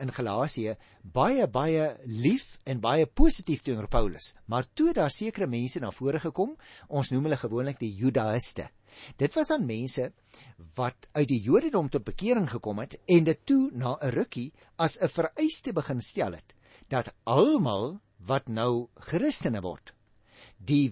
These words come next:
wette van die Jode moet onderhou. En Paulus het baie skerp daarteen te velde getrek in sy brief aan die gemeente daar in Galasië. Die rede is natuurlik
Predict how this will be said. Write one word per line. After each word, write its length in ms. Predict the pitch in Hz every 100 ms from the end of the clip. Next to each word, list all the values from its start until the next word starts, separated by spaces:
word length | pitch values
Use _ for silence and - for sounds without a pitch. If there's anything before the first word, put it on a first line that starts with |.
| 85
wette 360 | 143 - 202
van 200 | - 120
die 120 | 110 85
Jode 300 | 110 135 127
moet 200 | 117 -
onderhou. 500 | 101 101 87 85 - - - _ _ _ _ - -
En 200 | 151 151
Paulus 520 | - 339 240 151 -
het 180 | - 117
baie 260 | - 208 247
skerp 380 | - - 185 -
daarteen 440 | 107 127 - 127
te 100 | 123
velde 320 | - 226 190
getrek 480 | 143 - 127 98 - _
in 180 | 160 135
sy 200 | - 117
brief 320 | 104 214 170
aan 160 | - 127
die 80 | 110
gemeente 400 | 110 107 117 110
daar 220 | 98 95
in 60 | 92
Galasië. 560 | 101 87 76 - - - _ _ - - -
Die 180 | 139 147
rede 360 | 185 330 294
is 120 | 160
natuurlik 600 | - 120 170 131 104 -